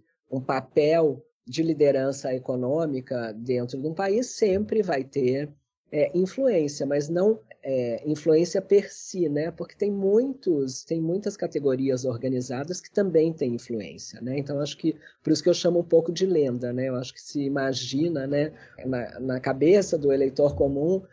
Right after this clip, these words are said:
tem um pouco essa, essa ilusão de que, "Ai, o mercado é um bicho, né? É um monstro que tudo controla." E não, né, quando a gente convive, não é exatamente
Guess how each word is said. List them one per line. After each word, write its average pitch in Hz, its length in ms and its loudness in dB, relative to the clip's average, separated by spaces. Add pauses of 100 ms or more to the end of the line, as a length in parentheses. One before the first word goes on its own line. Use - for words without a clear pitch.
(340)
tem 160 140 4
um 170 80 0
pouco 165 240 0
essa, 160 540 -2
essa 139 580 -4
ilusão 160 720 4
de 147 160 -8
que, 156 160 -6
"Ai, 156 300 0
o 143 40 0
mercado 143 460 -4
é 170 40 2
um 175 80 -2
bicho, 151 520 -2
né? 143 160 -2
É 143 60 0
um 143 120 -2
monstro 156 680 0
que 147 100 -8
tudo 151 260 -6
controla." 143 1080 0 (260)
E 330 40 -10
não, 415 220 -2
né, 208 180 0
quando 170 200 -2
a 165 40 6
gente 170 200 -4
convive, 151 560 -2
não 170 180 -2
é 143 260 -4 (340)
exatamente 156 1160 0